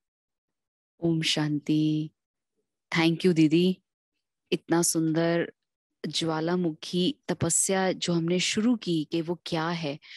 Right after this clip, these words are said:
और उसको स्पष्ट रूप से हमने इस पूरी मुरली में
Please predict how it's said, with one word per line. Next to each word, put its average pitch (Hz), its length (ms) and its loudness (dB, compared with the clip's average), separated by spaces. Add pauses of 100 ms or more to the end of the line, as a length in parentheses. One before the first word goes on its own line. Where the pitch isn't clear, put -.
(340)
और 156 380 2
उसको - 460 2
स्पष्ट - 540 2
रूप 190 220 2
से 156 280 0
हमने 160 320 0
इस 160 120 0
पूरी 254 340 4
मुरली 170 360 2
में 151 220 -2